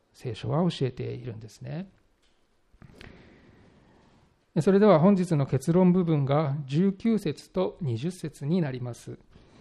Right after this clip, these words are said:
十九節、二十節。「私たちは知っています。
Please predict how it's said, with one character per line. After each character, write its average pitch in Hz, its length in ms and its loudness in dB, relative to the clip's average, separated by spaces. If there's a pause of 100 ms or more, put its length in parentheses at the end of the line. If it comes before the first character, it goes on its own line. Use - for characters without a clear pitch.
(440)
十 156 160 0
九 156 180 -2
節、 147 500 -8 (180)
二 127 140 -2
十 180 140 -2
節。 - 540 -14 (1200)
「私 170 260 0
た 165 80 0
ち 147 140 -4
は 131 160 -4
知 - 280 -14
っ - 20 -20
て 165 100 -4
い 165 60 2
ま 170 120 2
す。 135 240 -10